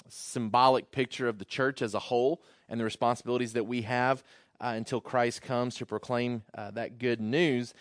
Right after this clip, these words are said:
We see in verse fourteen that the second woe has passed. "Behold, the third woe is soon to come." And so that leads us into, um, our text for today. Um, but just kinda recapping some of the application points from the past couple of weeks.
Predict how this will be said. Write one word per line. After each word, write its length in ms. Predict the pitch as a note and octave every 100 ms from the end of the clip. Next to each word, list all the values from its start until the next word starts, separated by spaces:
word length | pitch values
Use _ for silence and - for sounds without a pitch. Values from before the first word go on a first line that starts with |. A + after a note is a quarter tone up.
| - - -
We 80 | A#2+
see 380 | - F#3+ G3 D#3
in 160 | D3+
verse 240 | C#3+ C3+ -
fourteen 560 | E3 D3+ - D#3+ D#3+
that 120 | D3
the 60 | A2
second 380 | - D3+ C#3 A2
woe 240 | C3 C#3+
has 220 | B2+ A2
passed. 500 | - - D3+ D#3 D3
"Behold, 340 | - A2 C#3+ B2+
the 80 | A#2
third 380 | - C3+ C3+
woe 300 | B2 C3 C3
is 180 | F#2 A2
soon 480 | - - C3+ C3+ C3
to 160 | - G#2+
come." 560 | - - B2 C3+ F#3 B3 - - - _ -
And 100 | A#2
so 60 |
that 200 | C#3 A2
leads 280 | C3 D3+ C#3
us 160 | C#3 -
into, 840 | C3+ D3 D3 - - D3 C#3 B2+ - _ _ -
um, 360 | A#2 A2 G#2+
our 140 | F#2+ A#2+
text 400 | - D#3 C3+ -
for 100 | B2+
today. 560 | - A#2 E3 C#3 C#3+ - - _ -
Um, 280 | C#3 B2+ A#2+
but 100 | C3+
just 140 | D#3+
kinda 180 | A3+ G3
recapping 540 | F3 G3 G3+ F3+ F3+ D#3
some 160 | F3+
of 40 | D#3+
the 80 |
application 600 | B2 D#3+ C#3 D#3 D#3+ D#3 C3
points 300 | C#3 B2 -
from 120 | B2
the 80 | A#2
past 280 | B2+ A#2+
couple 320 | - B2 - A#2
of 80 |
weeks. 360 | A2 A#2+ A#2 -